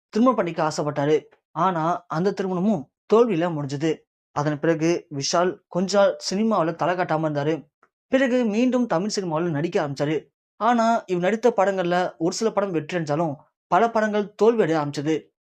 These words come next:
அதனால நடிகர் விஷாலை வைத்து படம் பண்ண எந்த ஒரு தயாரிப்பாளரும் முன் வரல. அந்த நேரத்துல விஷால் ஃபிலிம் ஃபேக்டரி அப்படிங்கிற ஒரு தயாரிப்பு நிறுவனத்தை இவரே சொந்தமா நிறுவனாரு. அதன் பிறகு அந்த நிறுவனத்தின் மூலமா படங்களை இவரே தயாரிக்கவும் ஆரம்பிச்சாரு.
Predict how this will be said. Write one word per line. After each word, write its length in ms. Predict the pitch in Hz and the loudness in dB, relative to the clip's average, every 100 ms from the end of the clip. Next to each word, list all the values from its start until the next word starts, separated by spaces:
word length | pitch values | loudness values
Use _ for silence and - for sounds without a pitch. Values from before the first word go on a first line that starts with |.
| _ | _
அதனால 320 | 170 214 247 226 220 | 0 2 2 2 2
நடிகர் 380 | 196 165 208 165 | 0 0 0 -2
விஷாலை 240 | 160 226 | 0 0
வைத்து 220 | 196 185 196 | 0 0 -2
படம் 280 | 156 170 170 | 0 -2 -2
பண்ண 140 | 156 160 143 _ _ - | -2 -2 -4 _ _ -2
எந்த 320 | 156 220 240 233 | 0 2 2 2
ஒரு 120 | 214 | 2
தயாரிப்பாளரும் 640 | 160 185 202 175 175 170 | 2 2 0 -2 -2 -2
முன் 160 | 143 170 | -2 0
வரல. 240 | 151 143 147 - _ _ - | 0 0 -2 -4 _ _ -6
அந்த 160 | 156 | -4
நேரத்துல 380 | 151 170 175 151 160 170 147 | -2 -2 -2 -2 -2 -2 -6
விஷால் 380 | 143 - 196 196 | -4 0 0 0
ஃபிலிம் 240 | 185 196 | -4 -2
ஃபேக்டரி 340 | 180 - 170 175 | -2 -2 -4 -2
அப்படிங்கிற 380 | 139 139 135 156 160 - _ _ - | -4 -4 -2 0 -2 -4 _ _ 2
ஒரு 180 | 214 226 220 | 6 6 4
தயாரிப்பு 380 | 180 233 240 220 | 2 2 2 -2
நிறுவனத்தை 380 | 185 175 180 180 - 147 | -4 -2 0 0 -2 -4
இவரே 300 | 147 170 185 | -2 -2 -2
சொந்தமா 420 | 151 151 151 170 190 _ _ _ _ - | -4 -4 -2 -2 -4 _ _ _ _ -4
நிறுவனாரு. 560 | 160 190 180 143 143 143 _ _ _ - | -2 0 0 0 -2 -4 _ _ _ -4
அதன் 240 | 165 175 | -2 0
பிறகு 280 | 175 170 190 196 | 0 2 2 0
அந்த 220 | 147 170 180 | -2 -4 -2
நிறுவனத்தின் 400 | 170 202 196 170 | -2 -2 -2 -4
மூலமா 280 | 156 160 196 - - | -2 0 -2 -4 -4
படங்களை 440 | 151 226 190 165 165 - | -2 0 0 0 -2 -6
இவரே 320 | 151 151 185 143 _ _ - | -4 0 0 -2 _ _ -4
தயாரிக்கவும் 500 | 160 214 226 196 180 | 0 2 0 -4 -4
ஆரம்பிச்சாரு. 420 | 151 147 147 160 | -4 -4 -2 -2